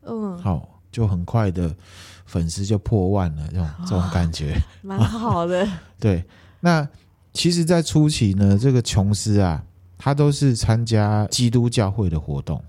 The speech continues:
Speaker 1: 嗯。
Speaker 2: 只是说他这个教派后来就越来越偏离基督信仰。
Speaker 1: 嗯。
Speaker 2: 嗯。他呢，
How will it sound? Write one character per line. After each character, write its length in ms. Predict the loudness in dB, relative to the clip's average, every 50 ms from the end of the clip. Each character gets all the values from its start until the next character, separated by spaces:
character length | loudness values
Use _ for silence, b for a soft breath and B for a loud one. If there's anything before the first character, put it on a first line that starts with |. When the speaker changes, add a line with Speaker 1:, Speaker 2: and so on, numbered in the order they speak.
| -14 -12
Speaker 1:
嗯。 200 | -10 -10 -10 -12 -16 B B B B B B B
Speaker 2:
只 140 | -6 -4 0
是 160 | 0 2 2
说 180 | 2 2 2 2
他 160 | 2 0 0
这 140 | 0 0 0
个 80 | 0
教 240 | 0 0 0 0 0
派 240 | 0 0 0 0 0
后 300 | 0 0 0 2 2 2
来 200 | 0 0 0 -2
就 220 | 0 0 -2 -2
越 220 | 0 2 2 2 2
来 220 | 2 2 0 0
越 280 | 0 0 2 2 0 0 -2 -4
偏 300 | -2 0 0 0 0 0
离 360 | -2 -4 -4 -6 -8 -10 -12 -14 -18 -20 -20 -20 -20 -12
基 180 | -4 -4 -2 0
督 200 | 0 -2 -2 -2
信 260 | -4 -4 -4 -4 -6
仰。 120 | -10 -12 -12 -16 -20 -20 -20 -16
Speaker 1:
嗯。 220 | -14 -14 -14 -14 -16 -18 -20 -20 -10
Speaker 2:
嗯。 160 | -8 -8 -8 -8 -10 B B B B B B B B B B B B B _ -20 -20 _ _ -20 -20 _
他 260 | -4 0 0 2 2 2
呢， 300 | 2 4 4 4 4